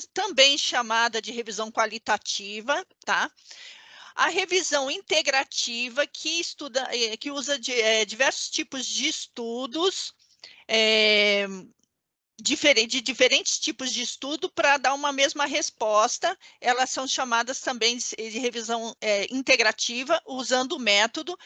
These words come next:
A revisão de escopo, que usa método também, já apresentada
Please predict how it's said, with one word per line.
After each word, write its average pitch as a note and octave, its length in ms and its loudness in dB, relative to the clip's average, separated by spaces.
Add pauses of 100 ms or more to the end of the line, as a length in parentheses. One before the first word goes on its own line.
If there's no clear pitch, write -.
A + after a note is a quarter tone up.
(200)
A F#4 120 2
revisão E4 420 -2
de F4 120 -6
escopo, B3 560 0
que D4 160 -4
usa E4+ 260 0
método B3+ 500 0
também, A3+ 520 -2
já C4 100 0
apresentada A3+ 600 -2